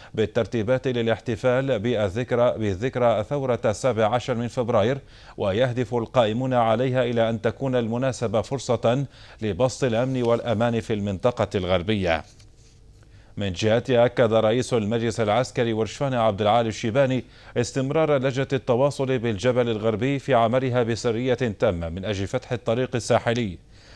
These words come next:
وأشار الشيباني إلى استقرار الوضع الأمني في ورشفان وعلى الطريق الساحلي، موضحا أن فتح الطرق الجانبية بين ورشفان والزاوية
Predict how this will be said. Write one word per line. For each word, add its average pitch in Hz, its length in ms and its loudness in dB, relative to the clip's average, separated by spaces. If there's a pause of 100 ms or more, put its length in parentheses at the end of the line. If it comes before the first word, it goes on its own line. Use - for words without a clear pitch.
(180)
وأشار 104 440 -4
الشيباني 127 500 0
إلى 120 100 0
استقرار 117 480 -2
الوضع 120 480 0
الأمني 117 340 0
في 120 140 -4
ورشفان 117 440 -2
وعلى 113 400 2
الطريق 117 420 -2
الساحلي، 120 640 -2 (440)
موضحا 104 440 -2
أن 120 260 -2
فتح 127 300 -4
الطرق 127 460 -2
الجانبية 117 640 2
بين 113 240 0
ورشفان 123 460 -2
والزاوية 117 680 0